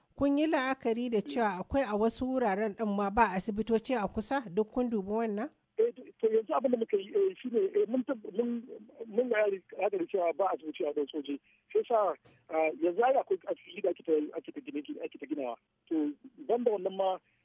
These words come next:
Speaker 2: kuma yadda muka yi shi ne, ai, su asibitocin da muka ɗauka inda za a yi wannan,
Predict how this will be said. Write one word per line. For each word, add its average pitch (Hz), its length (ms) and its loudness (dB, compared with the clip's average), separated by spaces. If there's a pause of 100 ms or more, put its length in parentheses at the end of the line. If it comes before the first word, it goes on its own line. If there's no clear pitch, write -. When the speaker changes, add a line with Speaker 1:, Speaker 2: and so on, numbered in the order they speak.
(160)
Speaker 2:
kuma 220 240 4
yadda 254 160 2
muka 214 180 -2
yi 180 60 -2
shi - 140 -12
ne, 175 180 -4 (300)
ai, 254 420 2 (400)
su 254 160 -2
asibitocin 233 460 -2
da 196 80 0
muka 196 240 0 (520)
ɗauka 180 300 2 (220)
inda 185 200 0
za 180 100 2
a 165 40 6
yi 156 140 0
wannan, 165 280 -2